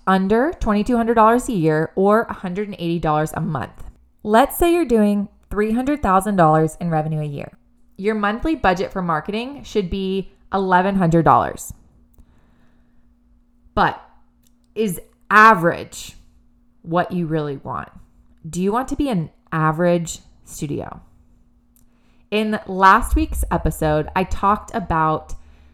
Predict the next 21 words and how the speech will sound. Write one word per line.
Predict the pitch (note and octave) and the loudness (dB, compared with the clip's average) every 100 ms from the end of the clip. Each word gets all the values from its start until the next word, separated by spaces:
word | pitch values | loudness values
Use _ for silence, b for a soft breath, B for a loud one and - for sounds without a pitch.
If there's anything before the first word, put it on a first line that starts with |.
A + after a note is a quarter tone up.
| b | b
going | F#3 G3 A3 | -4 -2 -4
from | B3 | -4
that | A#3 G3 | -2 -2
starving | - - E3+ G3+ B3 | -2 2 2 2 0
artist | G3 F#3+ G3+ | 0 0 -2
mentality | G3 F#3 F#3 D#3 D#3 D#3 D#3 D#3 F3 - - | -2 -2 0 2 2 0 -2 -4 -6 -14 -6
to | |
being | F3+ G3 F#3+ F3 | -2 0 -2 -4
a | E3 - - | -6 -8 -4
thriving | F3+ D#3+ D#3 F3 F3 F3+ F3+ G3 F#3+ F#3+ - _ - | -2 -2 -2 2 4 4 2 -2 -4 -6 -10 _ -4
dance | D#3+ D3+ - - | -4 -4 -12 -20
studio | - F3 D3+ D3+ D3+ - | -10 -4 -2 0 -2 -4
owner. | A#2+ - - - _ - - _ _ _ _ _ _ _ _ _ F3+ | -8 -10 -14 -16 _ -20 -20 _ _ _ _ _ _ _ _ _ -2
I | G3+ A3+ | 0 0
know | A#3 A3 E3 D3 D#3+ - - | 2 4 4 2 -2 -8 -10
you | F3 E3+ G#3+ | -4 2 4
want | G#3 G#3 | 4 2
to | G3+ | 0
be | F3+ | -2
a | E3 | -2
thriving | - - D3 D#3 D3 D#3 E3 E3 | -2 -6 -2 2 4 2 2 -2